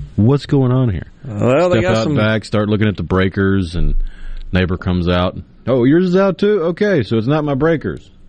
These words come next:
Speaker 1: And then text message, "Two thousand people without power." It's like, what the heck
Speaker 2: Wow.
Speaker 1: happened?
Speaker 2: Well, they got some splaining to do there.
Speaker 1: Yeah, but it was back on within an hour, so
Speaker 2: Okay.
Speaker 1: it wasn't too bad.
Speaker 2: All right. Hmm. Weird.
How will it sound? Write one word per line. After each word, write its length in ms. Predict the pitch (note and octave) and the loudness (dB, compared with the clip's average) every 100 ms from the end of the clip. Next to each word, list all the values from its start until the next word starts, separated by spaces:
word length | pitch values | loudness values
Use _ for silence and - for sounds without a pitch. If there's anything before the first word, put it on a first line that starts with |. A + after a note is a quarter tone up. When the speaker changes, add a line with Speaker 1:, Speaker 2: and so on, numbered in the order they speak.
| - - F2+ | -20 -16 -6
Speaker 1:
And 120 | F2 | -2
then 260 | F2+ E2+ - - - - - - | 0 -2 -4 -8 -8 -14 -8 -4
text 220 | D#2+ - | -4 -4
message, 460 | D#2 E2 C#2+ - - - - - - - - | -6 -4 -4 2 2 4 0 -2 -10 -6 0
"Two 200 | F3+ G#3 | 2 0
thousand 800 | - A#2 C#3 F3+ D#3 E3+ E3 | -2 -2 0 0 0 -2 0
people 380 | D#3+ F3+ C#3+ G#2 | 0 0 0 0
without 340 | F#2+ A2 B2 G#2 | 0 0 -2 -2
power." 360 | C3 D3+ - | -4 -2 -4
It's 120 | - | -2
like, 140 | - - | -2 -4
what 160 | A#3+ | -4
the 100 | C4+ | 0
heck 160 | B3+ C4 | 0 2
Speaker 2:
Wow. 140 | G#3+ A#3 | 0 0
Speaker 1:
happened? 460 | D4+ - - - - - - _ _ _ _ _ _ _ - | 0 -2 -6 -8 -18 -20 -20 _ _ _ _ _ _ _ -2
Speaker 2:
Well, 220 | D3 F#3 | 0 2
they 100 | G3 | 2
got 160 | G3+ G3 | 0 0
some 120 | D#3 | -2
splaining 500 | - F3 B3 C4+ D3 | 0 0 2 2 2
to 40 | G2 | 2
do 240 | G#2 E2+ | 2 0
there. 300 | - - - _ - | -4 -8 -14 _ -2
Speaker 1:
Yeah, 220 | B2+ B2 | 0 2
but 120 | G2+ | 0
it 80 | G2+ | 0
was 160 | A2+ G#2 | 0 2
back 260 | C#3 B2+ | 0 2
on 120 | A#2 G2+ | 2 2
within 160 | F#2 | 2
an 80 | D#2 | 0
hour, 280 | C2 - D2+ | -4 -8 -6
so 100 | - | 0
Speaker 2:
Okay. 80 | D3+ | 0
Speaker 1:
it 60 | |
wasn't 180 | E2+ - | 0 -4
too 120 | F2+ | -8
bad. 240 | - - - - | -8 -12 -10 -4
Speaker 2:
All 180 | A2+ F2+ | -2 -2
right. 220 | - - _ _ _ _ _ _ _ | -6 -12 _ _ _ _ _ _ _
Hmm. 200 | C#4 B3 - - - - | 0 0 0 -8 -10 -2
Weird. 400 | B3 A#3 A2+ | 0 2 0